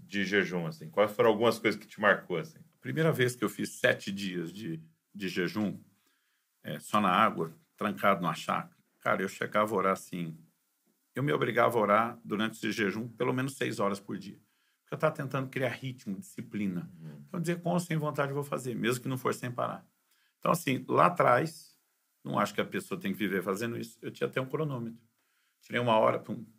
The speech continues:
Speaker 2: pá, pá. Eu, eu, eu, eu tentava criar ritmo. Então, eu sabia que nesses dias, eu lembro de um dia que eu orei nove horas, porque tava empolgado, né? Quando não, não, não parava. Então, agora não é oração, tá lendo a Bíblia, tá?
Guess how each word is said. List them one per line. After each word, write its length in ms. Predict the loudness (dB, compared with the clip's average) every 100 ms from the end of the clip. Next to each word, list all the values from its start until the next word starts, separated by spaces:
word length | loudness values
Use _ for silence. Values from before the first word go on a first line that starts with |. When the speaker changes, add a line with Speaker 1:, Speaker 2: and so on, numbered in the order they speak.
| -18
Speaker 2:
pá, 100 | -14
pá. 220 | -10 -10
Eu, 240 | -6 -6 -2
eu, 200 | -2 0
eu, 220 | 0 -2 0
eu 160 | -4
tentava 480 | -2 -2 2 2 0
criar 380 | -4 0 4 4
ritmo. 500 | 2 -4 -8 -14 -18 _ _ _ _ -6
Então, 180 | -2
eu 40 | 0
sabia 360 | 2 2 2
que 80 | -2
nesses 400 | -2 -2 -4 -10
dias, 140 | -6 -4
eu 80 |
lembro 200 | -2 -4 -4
de 80 |
um 40 | -8
dia 200 | -6 -8
que 100 | -2
eu 60 |
orei 140 | -2 -2
nove 540 | -8 -6 -6 -6 -6
horas, 220 | -10 -10
porque 160 | -16 -10
tava 240 | -6 -6
empolgado, 800 | -6 -4 -2 -2 -4 -6 -6 -8
né? 100 | -12
Quando 240 | -10 -10 -8
não, 260 | -8 -10 -12 -18 _ -20 -20 _
não, 140 | -6 -4
não 220 | -2 -2
parava. 560 | 0 0 2 -2 -2 -6
Então, 420 | -2 0 0 -4 -12 _ -2
agora 420 | 2 8 10 10
não 100 | 10
é 40 | 10
oração, 460 | 10 6 2 2
tá 100 | 4
lendo 240 | 2 4 2
a 40 |
Bíblia, 440 | 0 0 -2 0 0
tá? 260 | 2 0